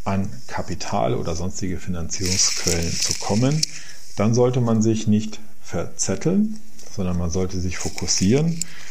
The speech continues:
Weiter, und das hatte ich schon gesagt, sollte man über seine Ideen sprechen und möglichst viel pitchen. Und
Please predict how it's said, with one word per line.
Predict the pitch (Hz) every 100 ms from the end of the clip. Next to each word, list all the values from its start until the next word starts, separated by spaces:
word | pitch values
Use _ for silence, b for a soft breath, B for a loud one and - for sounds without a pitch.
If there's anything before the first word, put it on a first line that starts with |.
| B B
Weiter, | 85 95 117
und | 110
das | 92 -
hatte | 107
ich | -
schon | 101 92
gesagt, | 90 95 107 107
sollte | 95 98
man | 95 95 98 101
über | 113 101
seine | 92 95 95
Ideen | 95 87 - 101 104 104 - -
sprechen | - - - 101 - 78 - - B B B B -
und | 90 92
möglichst | 104 120 117 107 -
viel | - 104 101 98 98 - - -
pitchen. | - - - - - - - - - - - - - B B B B B B - - -
Und | - 104 104 104 104 - -